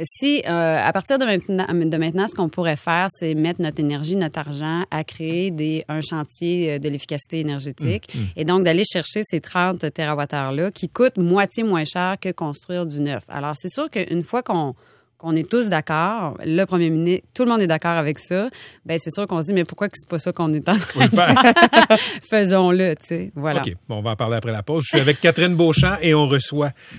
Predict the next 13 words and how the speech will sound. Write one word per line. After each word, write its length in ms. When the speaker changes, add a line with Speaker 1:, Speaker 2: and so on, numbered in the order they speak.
Speaker 2:
euh, 340
la 120
comédienne 600
Christine 400
Beaulieu. 500
Il 180
est 120
dix-huit 380
heures 120
dix-sept, 500
de 180
retour 280
dans 160